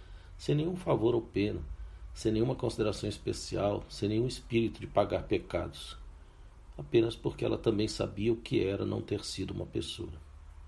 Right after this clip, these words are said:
Certa vez, diante da televisão, assistindo a Escrava Isaura, que ela adorava e torcia, xingando o feitor e o fazendeiro Leôncio, minha mãe disse: "Eu sei o que é ser pobre,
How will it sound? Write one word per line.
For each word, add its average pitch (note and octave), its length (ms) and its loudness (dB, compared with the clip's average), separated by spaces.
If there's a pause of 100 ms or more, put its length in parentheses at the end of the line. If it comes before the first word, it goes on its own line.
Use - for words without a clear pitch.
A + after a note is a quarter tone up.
(1040)
Certa A#2 340 0
vez, A#2+ 240 6
diante G#2+ 300 4
da G2+ 100 4
televisão, G2+ 600 4
assistindo G2 440 0
a F#2+ 40 4
Escrava G#2 360 4
Isaura, G2 400 2 (760)
que - 80 -4
ela F2+ 100 4
adorava F#2 540 4
e E2 40 -6
torcia, G2 580 0
xingando F#2+ 500 0
o E2+ 40 -4
feitor G2 580 2
e - 20 0
o F2+ 60 0
fazendeiro F#2 560 2
Leôncio, F#2 540 0 (840)
minha A#2 140 8
mãe B2 240 4
disse: G2 460 -4 (760)
"Eu C3 100 10
sei D3+ 280 2
o C#3 60 0
que - 100 -4
é - 20 2
ser - 220 -4
pobre, E2 420 -2